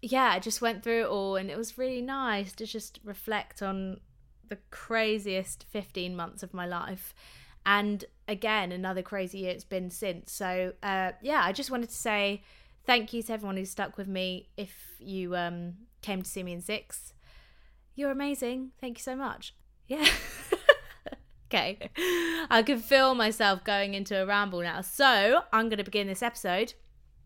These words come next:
Please enjoy. Right, you're gonna need to pour yourself a cup of tea for this one. And also, if you're into it, maybe even grab your journal and take some notes when Marisha speaks, because she is here with the one-liners of wisdom, let me tell you.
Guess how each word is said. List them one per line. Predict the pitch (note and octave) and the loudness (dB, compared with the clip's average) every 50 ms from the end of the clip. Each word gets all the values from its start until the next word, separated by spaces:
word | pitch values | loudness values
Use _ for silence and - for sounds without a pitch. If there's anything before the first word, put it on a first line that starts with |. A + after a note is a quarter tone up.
| - - - - - - - - - - - - | -20 -20 -20 -20 -20 -20 -20 -20 -20 -20 -12 -4
Please | - C#4+ C#4+ C#4 C#4 C#4 C4 | 2 4 4 4 4 4 2
enjoy. | C#4 C4 C4+ B3+ A#3 G#3+ G3+ - G#3 | 0 0 4 4 6 6 6 4 4
Right, | A3 G#3 F#3 | 4 4 4
you're | F#3 G#3 | 4 2
gonna | G#3+ A#3 A3+ A3+ | 0 0 0 2
need | A3 G#3+ G#3+ - | 0 0 -2 -4
to | - | -6
pour | - A3+ G3+ | -4 -4 -2
yourself | G3 F#3+ - G#3 G3 F#3 F#3 | -2 -2 -2 -2 -4 -4 -4
a | F#3+ | -8
cup | F#3+ - G3 F#3+ - | -10 -8 -8 -8 -8
of | - | -10
tea | - G#3 G3 F#3 | -6 -4 -4 -4
for | F#3 - F#3 | -4 -6 -6
this | F#3 F3 - - | -8 -6 -6 -6
one. | F#3 F3 F3 F3+ F3+ - - - - - - - - - - - _ - | -4 -4 -4 -4 -6 -10 -14 -20 -18 -20 -20 -20 -20 -20 -20 -4 _ 4
And | B3 C4 B3+ - | 4 4 4 2
also, | D4+ E4 E4+ D#4+ - - A#3 F3+ E3+ E3+ F3 F#3 - - - | 0 0 0 0 -2 0 0 2 2 2 2 0 -2 -2 0
if | C#4 C#4+ C4+ - | 0 0 0 0
you're | C#4+ C#4+ C4+ C4 | 0 0 2 2
into | C4 C4+ C4 - - F#3 | 2 0 -2 -2 -2 0
it, | E3+ E3+ F3+ - - | 2 2 2 0 -2
maybe | G#3 A3 A#3 B3 C4+ C#4 C#4+ C#4 | -4 -4 -2 -2 -2 -2 -2 -4
even | C4+ B3+ A#3 A3+ | -4 -4 -4 -4
grab | A3 A#3 A3+ A3 A3 | -2 -2 -2 0 0
your | G#3+ G#3 | -2 -2
journal | G3 A3 G#3 G3+ G3+ F#3+ F#3 E3+ E3+ F3+ F#3 F#3 - - - - - - - - - | 0 0 0 0 0 0 -2 -4 -4 -4 -4 -6 -8 -12 -20 -20 -20 -20 -16 -8 -4
and | A#3 A#3 A3+ | -2 -2 -2
take | - - C4 B3+ - - | -2 -2 -4 -4 -4 -4
some | - A3+ A3+ A3 | -4 -4 -2 -2
notes | A3 G#3+ G#3+ A3 A3 A3+ - - | 0 0 0 0 -2 -4 -6 -6
when | A#3 G#3+ G#3 G#3 | -4 -2 -2 -2
Marisha | G#3 G#3 G#3 G3+ - - G#3 | -2 -2 -2 -4 -4 -6 -8
speaks, | - - - G3+ G3 F#3 - - - | -8 -8 -6 -4 -4 -4 -6 -8 -10
because | - G#3+ G#3+ - A3 G#3+ G#3 G#3 - - - - - _ _ _ - - _ _ - _ _ _ _ - - - | -10 -8 -4 -2 0 0 0 -2 -4 -10 -14 -18 -20 _ _ _ -20 -20 _ _ -20 _ _ _ _ -20 -20 -16
she | - - - - - C#4 C4+ C4+ C4 | -10 -8 -6 -4 -4 -4 -2 0 -2
is | C4 B3 - | -2 -2 -4
here | - - B3 A#3+ A3 F3+ E3 D#3 D#3+ E3+ F3+ - - - | -4 -2 -2 0 0 0 0 0 -2 -4 -8 -12 -14 -8
with | - G#3 G3 G3 | -6 -6 -4 -4
the | G3 G3 | -4 -2
one-liners | G3 G3 F#3+ F#3+ F#3+ F#3+ F#3+ F#3+ F#3+ F#3 F#3 F#3 | -2 -2 -2 0 0 0 0 0 0 -4 -4 -6
of | F3+ F3 | -6 -4
wisdom, | F#3+ F#3+ F3 - - - F3 E3+ F3 F3+ | -4 -4 -4 -4 -6 -8 -8 -8 -8 -6
let | F#3 F#3+ - - | -8 -8 -8 -8
me | G3 F#3 | -10 -8
tell | - G3 F3+ F3 E3+ | -4 -2 -2 -2 -2
you. | D#3+ D#3+ | -2 -4